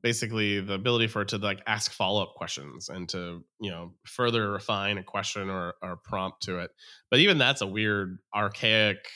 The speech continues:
conversation. Like, when you get it, when you were in that scenario where you said, "Hey, you know, Alexa, tell me the weather in whatever,"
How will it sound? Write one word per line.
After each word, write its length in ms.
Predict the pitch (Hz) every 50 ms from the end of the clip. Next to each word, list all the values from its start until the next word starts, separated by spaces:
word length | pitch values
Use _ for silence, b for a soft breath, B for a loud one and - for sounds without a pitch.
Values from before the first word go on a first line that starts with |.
| - -
conversation. 680 | - 120 113 98 98 95 - 107 110 107 - 92 80 80
Like, 100 | 87 87
when 120 | 95 101
you 80 | 101 104
get 140 | 120 131 135
it, 140 | 123 -
when 80 | 117 120
you 80 | 123 135
were 80 | 156
in 60 | 165
that 120 | 156 143 127
scenario 280 | - 123 123 123 123 117
where 80 | 113 107
you 60 | 107
said, 180 | 104 - 104 98 107
"Hey, 320 | 113 147 139 131 127 120 117
you 100 | 110 107
know, 300 | 107 104 101 98 98 _ B B B B B B B B _ _ _ _ _ -
Alexa, 600 | 104 107 107 104 104 - - 101 95 95 95 98
tell 200 | - 104 101 101
me 420 | 98 101 98 98 95 95 92 90 90 87
the 120 | 95 90
weather 440 | 92 101 98 101 98 95 95 92 92
in 480 | 92 90 90 87 87 90 87 85 90 _ _ _
whatever," 600 | 98 98 95 98 101 95 92 92 90 87 90 -